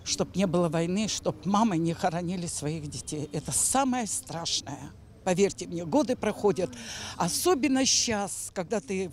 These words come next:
вкладываешь и получаешь отдачу, и когда ты в возрасте, и нету рядом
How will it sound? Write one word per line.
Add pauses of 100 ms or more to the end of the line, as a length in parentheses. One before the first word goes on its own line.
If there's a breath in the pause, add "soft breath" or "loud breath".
вкладываешь
и
получаешь
отдачу, (480 loud breath)
и
когда
ты
в
возрасте,
и
нету
рядом